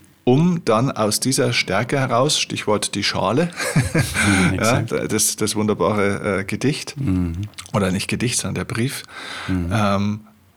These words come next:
Speaker 1: aus dieser, aus diesem Maß der eigenen Stärke heraus, äh, und des, des gestärkten Selbst gebe ich jetzt an die anderen weiter und versuche für die anderen das zu verwirklichen, was ich für mich selbst verwirklicht hab.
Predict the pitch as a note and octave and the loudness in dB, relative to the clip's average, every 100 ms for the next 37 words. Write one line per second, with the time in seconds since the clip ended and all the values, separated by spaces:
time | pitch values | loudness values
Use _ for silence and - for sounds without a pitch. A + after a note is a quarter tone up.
0 | _ _ - - A2+ A2 - C3+ D#3 D3 | _ _ -18 -2 0 2 2 2 2 0
1 | - F3 - B2+ B2 G2 G#2+ - A#2+ A#2 | -2 -4 -2 -2 0 2 2 2 -2 -6
2 | - G#2+ G#2 G#2+ B2 D3+ B2 G#2+ G#2+ G#2+ | -8 -4 2 4 4 2 0 2 0 0
3 | F#2 - F#2+ D3 - - - _ - G2+ | -4 -2 -2 0 0 -2 -8 _ -8 -4
4 | F#2+ F2+ - - - E3 A#2 G2+ - - | -2 -4 -8 -18 -18 -10 -4 -4 -4 -6
5 | G2 - F2+ - G2+ A#2+ - G2+ F#2+ G#2 | -6 -6 -4 -4 -2 -2 -4 -4 0 2
6 | B2 - - A#2 A#2 B2 G2+ G#2+ - G2+ | 0 -2 -4 -2 0 0 0 -2 -2 -2
7 | G#2+ - G#2+ A2 F#2+ F2+ F#2 A#2 - F2+ | -4 -2 -2 -2 -2 0 0 0 -4 -4
8 | - G2 B2+ B2 A#2 G#2+ - A2+ A#2 G#2+ | -4 -2 -2 -2 -4 -4 -4 -2 -2 0
9 | A2+ - - A#2 G#2 G#2 A#2 A#2 G#2 G#2 | 0 0 -2 -4 -2 -2 -2 -6 -4 -2
10 | - G#2 G2+ G2 - G2 - F#2 E2+ - | -2 -4 -4 -2 -2 -2 -2 -2 -4 -6
11 | - F2 | -8 -10